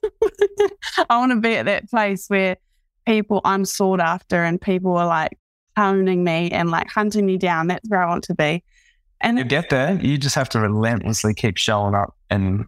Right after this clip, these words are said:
Speaker 2: shining a light. That's the thing. Like, you literally, to get into that position, you have to be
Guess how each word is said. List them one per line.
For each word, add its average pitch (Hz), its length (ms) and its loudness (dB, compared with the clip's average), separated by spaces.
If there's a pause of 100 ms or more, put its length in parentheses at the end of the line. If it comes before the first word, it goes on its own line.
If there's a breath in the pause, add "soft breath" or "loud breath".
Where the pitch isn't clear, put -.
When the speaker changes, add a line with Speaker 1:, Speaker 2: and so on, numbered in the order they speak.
Speaker 2:
shining 98 380 0
a 90 100 2
light. 98 280 0
That's - 140 -2
the 82 60 -4
thing. 104 320 0
Like, 98 240 0 (400)
you 131 100 4
literally, 139 340 0
to 127 120 0
get 127 200 0
into 127 260 0
that - 180 -2
position, 113 500 0
you 117 140 0
have 110 320 -4
to - 100 -8
be 104 480 0